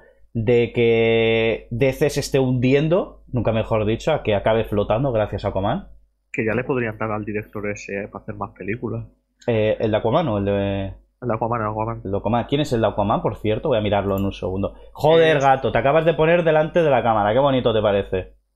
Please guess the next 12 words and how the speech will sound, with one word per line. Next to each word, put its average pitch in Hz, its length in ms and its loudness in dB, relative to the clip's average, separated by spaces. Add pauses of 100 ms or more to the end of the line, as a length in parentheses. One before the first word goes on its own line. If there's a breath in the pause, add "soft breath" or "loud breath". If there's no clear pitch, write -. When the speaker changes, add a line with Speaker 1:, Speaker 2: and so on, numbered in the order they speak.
Speaker 2:
<laughs> - 880 -12
Speaker 1:
Qué 160 80 4
bonito, 117 460 2
me 110 120 2
parece 160 440 4
precioso. 120 680 -2 (880 loud breath)
Eh, 117 280 4
a 117 80 6
ver, 107 220 2
¿quién 110 160 0
es 95 240 -4
Aquaman? 104 440 0